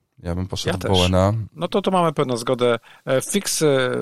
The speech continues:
Speaker 2: Manchesteru City będą tylko trudniejsze od kolejki praktycznie ósmej, bo jak popatrzymy na kalendarz, to niemal do początku grudnia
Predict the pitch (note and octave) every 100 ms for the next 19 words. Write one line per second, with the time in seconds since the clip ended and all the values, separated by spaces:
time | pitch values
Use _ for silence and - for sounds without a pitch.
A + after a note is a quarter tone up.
0 | B2 A#2 B2+ - C3+ B2 C#3 B2+ A#2 A2+
1 | B2+ D#3+ F#3 D#3+ B2 G#2 A2+ G2 - G#2
2 | G#2 - - - G#2+ - C#3+ - - D3+
3 | - G#2 A2 D#3 _ _ _ - A2 A#2
4 | A2+ A2+ A2+ - F#2+ A2+ - C3 A2+ A2
5 | - A2+ A#2+ G#2+ G#2 A2 - - _ A#2+
6 | A#2 E3 F3+ E3+ F3+ E3+ - D#3 C#3+ A#2
7 | G#2 G2+ B2